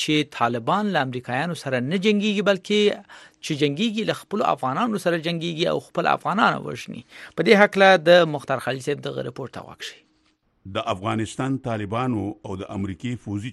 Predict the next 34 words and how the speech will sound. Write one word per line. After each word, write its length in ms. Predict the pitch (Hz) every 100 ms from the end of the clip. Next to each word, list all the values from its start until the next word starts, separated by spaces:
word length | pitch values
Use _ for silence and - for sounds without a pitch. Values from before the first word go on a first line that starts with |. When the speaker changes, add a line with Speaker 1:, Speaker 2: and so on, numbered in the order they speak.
| 113
Speaker 2:
چارواکو 460 | 98 104 113 -
په 140 | 104 98
سوشل 360 | 120 120 104 95
میډیا 240 | 107 107 104
جاري 240 | 95 92 90
کړو 240 | 113 110 -
خپلو 240 | 117 104 98
پیغامونو 480 | 95 87 90 107 101
کې 180 | 95 -
په 100 | 95
یو 100 | 98 90
بل 120 | 107 92 90 _ _ 98
جنگ 240 | 107 104 98
ځپلي 380 | 101 131 120 117 - 90
افغانستان 680 | 87 95 90 - 113 113
کې 260 | 110 104 95
د 200 | 98 -
امن 180 | 123 113 98
راوستو 480 | 87 87 - 107 101
د 80 | 85
هلو 220 | 101 98 90
ځلو 180 | 104 107 98
د 100 | 87
تالا 260 | 92 87 104 -
ترغه 240 | 101 80 80
کولو 240 | 110 101 87 87
تورونه 340 | 87 110 87 78
پورې 460 | _ _ 104 98 85
کړي 180 | 120 92 87
دي. 80 | 87 - _ _ 113
د 120 | - 117
افغان 340 | 117 160 151 139
جنگ 180 | 147 127
د 100 | 127